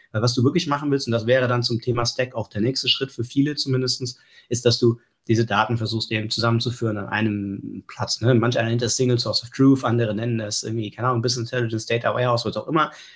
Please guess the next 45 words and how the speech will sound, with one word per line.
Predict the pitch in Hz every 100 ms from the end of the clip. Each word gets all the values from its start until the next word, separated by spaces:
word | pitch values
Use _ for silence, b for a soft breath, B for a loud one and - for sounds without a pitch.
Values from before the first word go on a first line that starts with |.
| -
Früher | 165 185
war | 156
das | 147
so, | - 131
das | 135 127
ist |
schon | 147 131 139 131
ein | 123
Ding, | 151
das | 135 -
ist | -
irgendwie | 131 135 - _ _
dreißig, | 151 143 - - -
vierzig | - 139 123
Jahre | 127 131
alt | 107 113
inzwischen | 120 120 110 113
fast. | 123 127 b b b b
Irgendwie | 117 120 127 120
in | 120
den | 120
achtziger, | 135 131 - 120
neunzigern | 117 127 139 127 120
sozusagen | 120 120 120 120
ging | 117 123
das, | 120 117
ging | -
das | 117 110
Thema | - 113 107
los. | 113 135
Da | -
waren | 101
das | 123
natürlich | 120 - - _ _ _ _
ganz | - 117
andere | 120 127 127 110 101
Brocken | - 123 131 131
und | 120
Monolithen. | 120 120 117 117 151 120
Ich | 113
weiß | 123
noch | 117
damals | 117 117 127 123
bei | 110
meinem, | 110 113 113